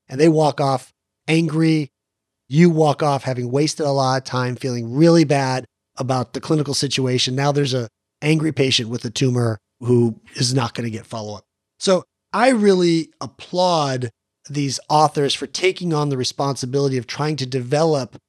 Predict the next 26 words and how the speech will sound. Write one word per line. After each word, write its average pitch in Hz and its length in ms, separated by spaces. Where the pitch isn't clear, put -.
this 147 160
pathway, 147 420
particularly 180 1000
in 139 80
an 139 120
asynchronous 151 760
manner, 139 340
so 139 120
you 139 120
can 127 260
discharge 156 500
a 135 60
patient 131 420
when 123 120
it 110 80
doesn't 139 240
make 131 220
any 277 240
sense 165 360
for 135 140
that 131 160
you 139 140
to 127 100
be 127 100
trying 135 320
them 131 160